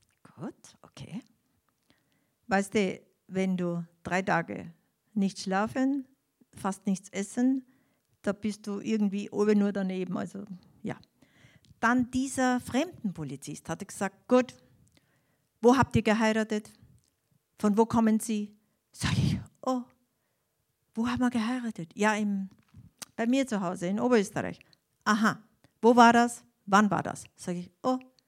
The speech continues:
weiß ich nicht.“ Sagt er, „Was? Sie wissen nicht, wenn Sie geheiratet haben?“ Sag ich, „Oh ja, ich weiß nur das Datum, <laughs> wenn wir kirchlich geheiratet haben.“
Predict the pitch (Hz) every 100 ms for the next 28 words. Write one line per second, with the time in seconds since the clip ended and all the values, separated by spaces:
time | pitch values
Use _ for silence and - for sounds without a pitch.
0 | _ - 247 320 269 185 - - _ _
1 | _ - 170 - - - - - 247 247
2 | - 247 262 - 233 233 214 214 294 330
3 | 285 262 247 240 - _ - 202 202 -
4 | 339 226 - _ _ _ _ 349 - 214
5 | 208 240 233 220 202 214 240 226 262 233
6 | 233 - 392 - 233 190 220 196 185 180
7 | 180 175 175